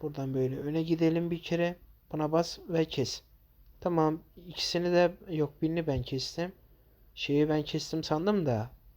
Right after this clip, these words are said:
az önceki, hmm, Willow'u. Ama ben kesmemişim.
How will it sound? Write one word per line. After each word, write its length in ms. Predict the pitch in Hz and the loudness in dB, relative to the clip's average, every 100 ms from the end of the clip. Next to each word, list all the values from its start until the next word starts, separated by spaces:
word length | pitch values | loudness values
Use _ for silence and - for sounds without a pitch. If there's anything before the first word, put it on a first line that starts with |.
| - | -10
az 180 | 143 139 | -6 -2
önceki, 800 | 135 135 131 - - 135 135 131 - - | -2 -2 -6 -4 2 4 2 -2 -12 -10
hmm, 640 | 151 143 143 139 139 139 | -4 -2 -2 -2 -2 -2
Willow'u. 640 | 143 165 151 139 127 127 127 - - - - - - - | -4 -2 0 2 2 -2 -10 -14 -20 -20 -20 -20 -20 -6
Ama 200 | 151 147 | -2 2
ben 180 | 160 160 | 4 2
kesmemişim. 760 | 165 160 139 131 - 180 196 | 0 -2 -2 -4 -4 -4 -6